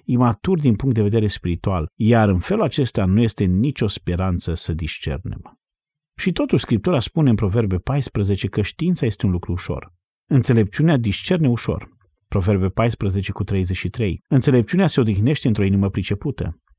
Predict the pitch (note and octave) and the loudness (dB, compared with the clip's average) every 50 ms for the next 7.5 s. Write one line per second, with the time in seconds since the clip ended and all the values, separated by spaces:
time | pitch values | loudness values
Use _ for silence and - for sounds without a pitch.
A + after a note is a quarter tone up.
0 | _ _ - - - - - - - - - A2+ G#2 G2+ A2 G2 F#2 G#2 G2+ - | _ _ -20 -20 -20 -20 -20 -20 -12 -4 -2 0 2 2 2 2 2 0 0 0
1 | G#2 G#2 G2 - A2 G2+ G2 - G#2 G2 - G#2 G2+ G2+ G2+ G2 G2+ F#2+ - - | 0 -2 0 0 -2 -2 -2 -2 -2 -2 -2 0 0 0 0 0 -2 -2 -2 -2
2 | C#3+ D#3 B2 F#2 D#2 - - - - - - - - - E3+ E3 D3 C3+ C3 C#3 | 0 0 0 0 -2 -4 -8 -16 -20 -18 -14 -8 -4 0 2 2 4 4 4 4
3 | F#3 G#3 G3 F3+ D3+ B2 - D#3+ G#2+ C3 D#3 D#3+ - D3+ B2 - - A2+ G2+ F#2 | 4 4 4 4 2 2 2 0 0 0 0 0 0 -2 0 0 0 2 2 2
4 | F#2 G2 - - - F#2 - - - - - D#3 - - - - _ _ _ _ | 2 0 -2 -4 -6 -4 -4 -4 -4 -4 -6 -8 -8 -10 -14 -20 _ _ _ _
5 | _ _ _ _ _ - - F2+ G2+ G2+ F#2+ G#2+ G2 - - G#2+ G#2 - - A#2 | _ _ _ _ _ -6 -4 -2 -2 0 0 -2 -2 -2 -2 -4 -4 -4 -4 -6
6 | G#2+ - - B2+ A2 A#2+ A2 - A#2 - A#2+ F#2 G2+ F2+ F2 F2 F#2 F#2+ - - | -4 -4 -4 -2 -2 -2 -2 -4 -4 -4 -4 -2 -2 -2 -2 -2 -2 -2 -4 -6
7 | G#2 - D#3 C3+ - - - - - | -6 -6 -6 -6 -6 -6 -10 -12 -14